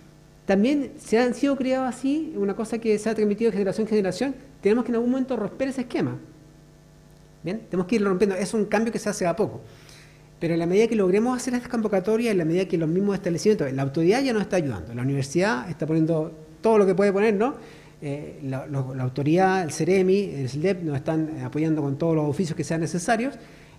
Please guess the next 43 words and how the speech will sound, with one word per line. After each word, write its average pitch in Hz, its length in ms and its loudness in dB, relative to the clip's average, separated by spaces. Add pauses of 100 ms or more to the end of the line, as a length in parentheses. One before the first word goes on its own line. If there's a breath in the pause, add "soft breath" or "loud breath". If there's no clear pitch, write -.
En 127 80 -4
los 135 100 0
equipos 151 240 -2
directivos 156 380 2
en 175 40 2
muchos 180 260 0
casos 196 280 2
logran 208 300 2
enviar 208 260 2
sus 214 180 -2
funcionarios, 233 720 -4 (240)
también 123 220 -6
lo 139 60 0
agradecemos, 175 600 0 (720 loud breath)
pero 160 140 0
también 196 280 4
está 233 180 2
a - 20 2
la 226 100 2
disposición 208 400 0
de 208 60 2
los 190 80 2
mismos 214 260 2
poder 196 200 2
asistir. 190 580 -2 (400)
Entonces, 147 400 -6 (300 loud breath)
también, 143 360 0
eh, 220 160 -4
lo-, 160 120 -6
por 135 120 -8
ejemplo, 180 220 -2
a - 20 0
los 147 80 -4
colegios 160 260 -4
que 196 60 0
participaron 190 500 -2
les 202 100 2
ofrecimos 175 400 -2
unos 180 140 -2
talleres 180 360 0
de, 202 340 0
eh, 135 540 -4
parentalidad. 143 580 -2